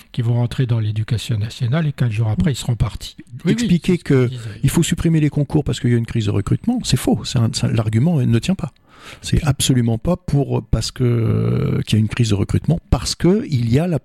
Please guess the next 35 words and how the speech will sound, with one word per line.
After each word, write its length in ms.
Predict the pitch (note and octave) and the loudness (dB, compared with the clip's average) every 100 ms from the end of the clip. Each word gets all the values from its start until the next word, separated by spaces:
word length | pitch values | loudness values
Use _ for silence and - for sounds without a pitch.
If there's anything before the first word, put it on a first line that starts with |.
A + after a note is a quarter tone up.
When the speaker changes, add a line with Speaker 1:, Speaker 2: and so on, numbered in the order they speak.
| - | -2
Speaker 2:
la 140 | A2 | -2
présence 340 | - A2 D#3+ C#3+ | 0 0 0 0
de 60 | |
concours. 480 | G#2+ - - - - - | -2 -4 -4 -6 -6 -6
C'est, 140 | C#3 | -2
Speaker 1:
Et 80 | A#2 | -2
je 60 | B2 | 0
Speaker 2:
c'est 60 | C3 | 0
Speaker 1:
rappelle 160 | A#2 | 2
Speaker 2:
absolument 240 | A2+ B2 A2+ | 2 0 0
Speaker 1:
au 20 | |
Speaker 2:
faux. 120 | - | -2
Speaker 1:
passage 300 | A#2 F3 C#3+ | -2 -2 0
quand 120 | D3 | 0
même 200 | C3+ D3+ | 0 -2
qu'il 140 | - C3+ | -2 -2
y 20 | |
a 40 | |
beaucoup 240 | A#2 B2 B2+ | -2 -4 -2
d'enseignants 600 | B2 - A#2+ B2+ F3 G3+ - - - - - _ - - | -2 -2 -2 0 -2 -4 -12 -20 -20 -20 -20 _ -20 -16
qui, 440 | - D#3 C#3 B2+ A#2 | -4 -2 0 0 -2
euh, 280 | G#2+ A2 A#2 | -2 -4 -2
prennent 240 | C#3+ B2+ | -2 0
leur 140 | B2 | 0
retraite 560 | A2+ A#2+ F3 F#3 - - - - | 0 0 0 -2 -4 -18 -12 -2
avant, 480 | C#3 D3 F3+ F3 - D3 | 0 0 0 -4 -8 -4
euh, 160 | A#2+ A2+ | -2 0
l'âge 220 | C3 A2+ | -2 -2
légal, 340 | A2+ G#2+ E3+ - - | -2 -2 -2 -4 -8
donc 300 | A#2+ C3 A#2+ | -4 -2 -2
ils 60 | A2 | -6
subissent 460 | - D#3+ D3+ A3+ D3 | -2 2 2 2 -2
Speaker 2:
Oui. 60 | |
Speaker 1:
une 80 | A#2+ | -2
décote 480 | B2 - C#4 - | -2 -2 -4 -4